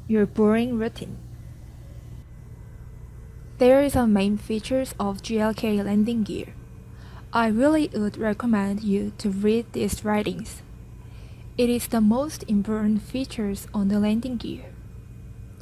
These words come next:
And on the next page, there are other announcements like installations, precautions, and so on. If you are a Korean, click the first icon.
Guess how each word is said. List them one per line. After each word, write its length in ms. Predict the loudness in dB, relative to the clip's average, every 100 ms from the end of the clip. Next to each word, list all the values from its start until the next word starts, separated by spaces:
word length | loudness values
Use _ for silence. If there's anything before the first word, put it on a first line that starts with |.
| -18 -18 -18 -8
And 340 | 0 2 2 2
on 140 | 4 4
the 120 | 6
next 460 | 4 4 0 -4 0
page, 480 | 2 2 0 -4 -12 -18 -18 -18 -18 -18 -16 0
there 340 | 4 8 8 8
are 80 |
other 300 | 8 8 6
announcements 960 | 4 4 4 4 2 0 0 0 -2 -2
like 340 | 0 0 -2 0
installations, 1000 | 2 4 2 2 4 2 0 -2 -4 -6 -14 -16 -16 -12 0
precautions, 1300 | 0 0 -6 -16 -4 2 4 4 2 0 -2 -8 -2
and 220 | 4 4 4
so 220 | 0 0
on. 240 | -4 -12 -14 -16 -16 -16 -16 -16 -14 -14 -14 -14 -14 -14 -16 -14 -16 -12 -2
If 240 | -2 2
you 80 | 4
are 180 | 8 6
a 60 | 6
Korean, 640 | 4 8 8 8 6 2 -8 -6
click 280 | 2 2 2
the 100 | -4
first 460 | 2 2 2 -2
icon. 560 | 0 2 2 2 -6